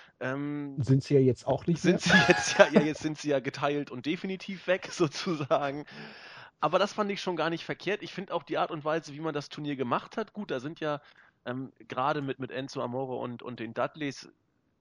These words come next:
Speaker 1: auch Fäden schon angedeutet worden. Schade nur, dass die beiden Teams auch gegeneinander schon angetreten sind. Ähm, aber sehr gut,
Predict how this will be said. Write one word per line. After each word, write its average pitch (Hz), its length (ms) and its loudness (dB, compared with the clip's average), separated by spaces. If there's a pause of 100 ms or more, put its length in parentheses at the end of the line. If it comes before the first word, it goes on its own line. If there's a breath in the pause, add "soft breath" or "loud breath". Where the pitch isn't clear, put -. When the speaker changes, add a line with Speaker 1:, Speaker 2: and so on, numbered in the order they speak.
(100)
Speaker 1:
auch 117 220 -4
Fäden 196 600 -8
schon 151 440 -8 (180)
angedeutet 185 720 -6
worden. 180 260 -4
Schade 143 320 -4
nur, 139 140 -4
dass - 340 -10 (100)
die 120 100 -10
beiden 120 280 -8
Teams 135 240 -10
auch 117 100 -8
gegeneinander 120 340 -8
schon 113 140 -12
angetreten 160 640 -12 (520)
sind. 156 320 -6 (840 soft breath)
Ähm, 143 480 -6 (480)
aber 156 360 2 (540)
sehr 156 280 2
gut, 226 300 -4